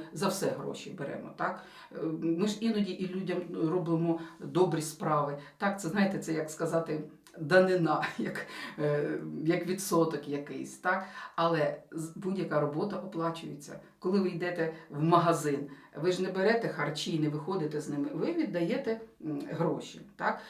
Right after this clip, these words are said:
Е, ви замовляєте ремонт в своїй квартирі, приходять майстри, і ви сплачуєте за роботу. Також, якщо ви п-, приходить до вас, е, клієнт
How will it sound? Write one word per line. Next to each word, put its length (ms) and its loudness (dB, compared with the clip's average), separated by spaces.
Е, 160 4
ви 200 6
замовляєте 680 4
ремонт 320 4
в 40 -6
своїй 220 -8
квартирі, 440 -6
приходять 520 0
майстри, 500 2
і 40 0
ви 120 0
сплачуєте 680 -2
за 180 -2
роботу. 480 -8
Також, 320 2
якщо 260 0
ви 60 -2
п-, 240 -4
приходить 420 2
до 100 2
вас, 300 2
е, 240 0
клієнт 640 4